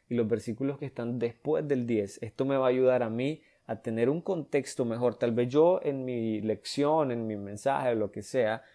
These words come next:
yo no lo voy a util-, utilizar esos otros versos,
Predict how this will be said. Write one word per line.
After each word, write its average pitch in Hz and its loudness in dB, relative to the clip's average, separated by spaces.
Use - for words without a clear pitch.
yo 131 2
no 160 -2
lo 180 8
voy 156 6
a 160 4
util-, 131 -2
utilizar 117 -2
esos 123 0
otros 120 0
versos, 120 0